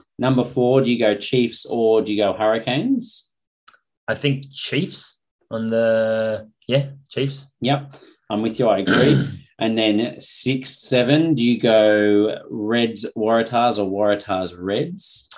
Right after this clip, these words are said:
Speaker 2: Waratahs probably not gonna get a win, despite us saying we think they're gonna win this week.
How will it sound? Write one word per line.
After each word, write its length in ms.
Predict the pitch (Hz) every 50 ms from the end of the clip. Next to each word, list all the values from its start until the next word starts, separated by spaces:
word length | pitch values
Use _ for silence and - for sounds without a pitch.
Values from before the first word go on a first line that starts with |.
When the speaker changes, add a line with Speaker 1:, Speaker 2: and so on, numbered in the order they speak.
| - _ _ _ _ _ _ _ _ _ _ _ _ _ _ _ _ _ _ _ _ _ _ _ -
Speaker 2:
Waratahs 560 | 165 175 180 180 180 185 165 151 147 143 139 -
probably 440 | 165 151 135 135 127 123 117 - -
not 280 | - 135 127 127 123 -
gonna 100 | 135 123
get 140 | 120 123 123
a 20 |
win, 320 | 120 123 131 135 131 123
despite 320 | 117 127 117 - - 120 110
us 120 | 113 -
saying 200 | - 113 110 113
we 100 | 113 113
think 180 | 113 - 120 107
they're 100 | 110 104
gonna 120 | 107 107 107
win 120 | 107 107
this 180 | 110 110 107 -
week. 320 | 117 117 120 123 120 -